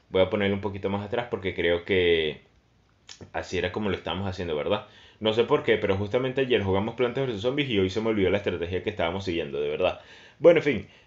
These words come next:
ponemos a nuestro bambú espartano, al amigo mío, el, el amigo premium. Este, literalmente, si no tienes bambú espartano, F por ti, amigo, porque es sensacional.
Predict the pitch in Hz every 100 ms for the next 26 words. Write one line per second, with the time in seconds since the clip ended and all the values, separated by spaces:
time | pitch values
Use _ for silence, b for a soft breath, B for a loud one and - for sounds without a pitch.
0 | B 127 143 175 170 151 147 135 131 123
1 | 131 127 123 135 147 147 143 131 135 143
2 | 139 120 110 104 110 123 131 139 143 151
3 | 107 101 104 107 107 110 123 123 139 143
4 | 135 143 185 - B B 98 101 98 -
5 | 101 101 98 98 98 98 98 104 110 101
6 | 107 107 101 98 104 104 107 98 95 107
7 | 101 104 107 107 - 98 104 101 95 -
8 | 117 107 120 120 101 95 85 107 101 107
9 | 90 98 113